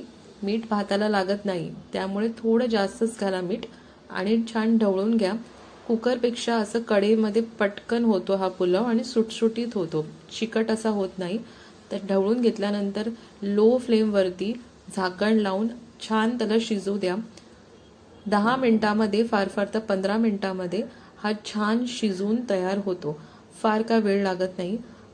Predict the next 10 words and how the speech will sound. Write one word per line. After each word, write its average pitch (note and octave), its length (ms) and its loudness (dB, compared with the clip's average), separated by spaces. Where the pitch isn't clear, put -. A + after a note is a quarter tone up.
अचानक A3+ 520 2
आपल्याकडे A3+ 420 0
पाहुणे F#3+ 400 2
येतात F#3 340 0
तेव्हा G3 240 0
बऱ्याच G3 360 2
वेळेला G#3 160 0
आपला G3+ 220 -2
गोंधळ G3 420 0
उडतो F#3 380 2